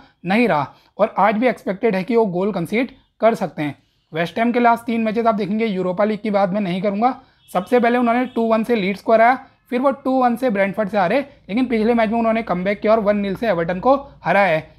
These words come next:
तो देखा जाए, लगभग दोनों की सिमिलर सी फॉर्म है, बीच में दोनों एक एक मैच हारी है, दो जीती है, मतलब, कोई बहुत ज़्यादा ना अच्छी फॉर्म है ना बहुत ज़्यादा ख़राब फॉर्म है,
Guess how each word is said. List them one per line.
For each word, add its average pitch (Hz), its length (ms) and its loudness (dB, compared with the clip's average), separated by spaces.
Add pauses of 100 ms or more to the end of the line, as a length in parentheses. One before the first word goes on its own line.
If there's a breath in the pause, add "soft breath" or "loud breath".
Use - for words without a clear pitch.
तो - 80 -6
देखा 240 240 2
जाए, 269 140 4
लगभग 233 300 0
दोनों 220 260 -2
की 247 100 -2
सिमिलर 202 340 0
सी 226 120 -2
फॉर्म 196 280 -2
है, 277 120 2 (500)
बीच 208 240 -2
में 247 140 2
दोनों 220 260 0
एक 208 160 0
एक 214 120 -2
मैच 214 240 0
हारी 170 200 0
है, 233 100 2
दो 190 220 0
जीती 180 260 -4
है, 294 140 0 (300 loud breath)
मतलब, 226 340 -2 (160)
कोई 214 180 -2
बहुत 180 260 0
ज़्यादा 196 260 2
ना 214 140 0
अच्छी 208 260 -4
फॉर्म 220 220 2
है 247 60 0
ना 240 120 2
बहुत 180 200 -2
ज़्यादा 185 200 -2
ख़राब 175 320 -4
फॉर्म 175 180 -2
है, 277 160 -2